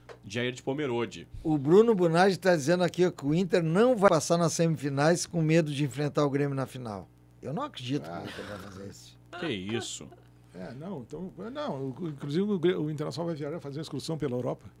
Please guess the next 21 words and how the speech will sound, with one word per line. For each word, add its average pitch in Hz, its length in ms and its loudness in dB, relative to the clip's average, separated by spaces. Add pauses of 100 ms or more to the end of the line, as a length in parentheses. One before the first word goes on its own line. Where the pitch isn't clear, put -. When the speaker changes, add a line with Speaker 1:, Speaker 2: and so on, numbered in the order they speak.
(120)
Speaker 1:
Eu 131 140 4
não 226 140 4
vou 175 160 4
Speaker 3:
Pra 147 100 4
Speaker 1:
ler 175 80 4
esse 175 140 -2
Speaker 3:
disputar 160 180 4
o - 20 4
Speaker 1:
aqui, 143 40 4
ó. 147 80 4
Speaker 3:
Grenal. 98 120 0
Speaker 2:
Mas 127 120 2
tem 170 160 2
mercado 160 480 0
lá, 143 80 -2
Speaker 3:
Pra 175 60 2
não 190 60 -4
Speaker 2:
Guilherme? 165 180 0
Speaker 3:
disputar 175 300 0
o 170 40 2
Grenal. 147 380 0